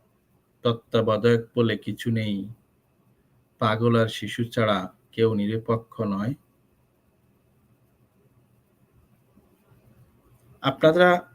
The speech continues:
হয়তো সেই বক্তব্য শুনেননি বা আপনাদের বয়স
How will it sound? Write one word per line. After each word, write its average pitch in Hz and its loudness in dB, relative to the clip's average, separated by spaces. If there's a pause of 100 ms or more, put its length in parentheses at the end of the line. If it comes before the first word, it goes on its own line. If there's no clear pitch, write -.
(160)
হয়তো 143 2
সেই 131 2 (420)
বক্তব্য 113 0
শুনেননি 117 0 (220)
বা 110 2
আপনাদের 104 -4
বয়স 107 0